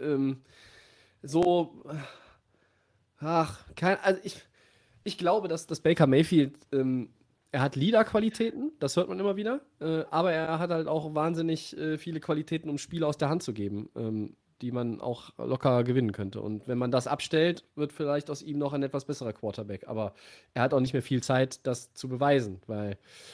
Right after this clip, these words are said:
ähm, wenn's dumm läuft für ihn, spielt er jetzt seinen, seinen Rookie-Deal aus und kriegt nirgendwo nächstes Jahr einen Starterjob. Dann ist er vielleicht, wenn nach einer schlechten Saison,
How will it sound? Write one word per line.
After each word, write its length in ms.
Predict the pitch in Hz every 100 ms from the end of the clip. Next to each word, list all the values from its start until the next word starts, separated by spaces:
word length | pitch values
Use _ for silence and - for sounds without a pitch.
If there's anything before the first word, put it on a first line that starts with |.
| - - - - - -
ähm, 440 | - 113 107 101 -
wenn's 320 | 120 123 123
dumm 160 | 143 151
läuft 240 | 151 143
für 80 | 156
ihn, 480 | 160 156 165 - -
spielt 260 | - 147
er 80 | 156
jetzt 200 | 147 139
seinen, 340 | 143 135 135 135
seinen 160 | 131
Rookie-Deal 1080 | 135 151 165 160 156 147 - - 143 139 139
aus 360 | 131 147 175 -
und 180 | 147
kriegt 260 | - 143 -
nirgendwo 380 | 147 151 147 143
nächstes 240 | 139 139
Jahr 120 | 135
einen 120 | 127 123
Starterjob. 680 | 170 220 127 101 101 -
Dann 180 | 120 113
ist 100 | 123
er 80 | 127
vielleicht, 320 | - 123 120
wenn 80 | 127
nach 160 | 117 120
einer 80 |
schlechten 320 | 117 135 120 127
Saison, 380 | 117 123 165